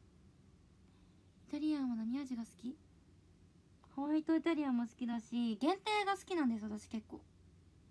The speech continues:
「ポンちゃんって厳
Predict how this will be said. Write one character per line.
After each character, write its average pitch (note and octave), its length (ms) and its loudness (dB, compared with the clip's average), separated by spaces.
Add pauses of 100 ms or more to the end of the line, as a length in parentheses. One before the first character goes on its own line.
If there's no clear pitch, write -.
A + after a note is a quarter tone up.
(3000)
「ポ D#4 80 -2
ン D#4 160 2
ち - 80 -6
ゃ B3+ 40 0
ん A3+ 60 0
っ - 20 -2 (180)
て G#3 220 -10 (1800)
厳 A3+ 160 -8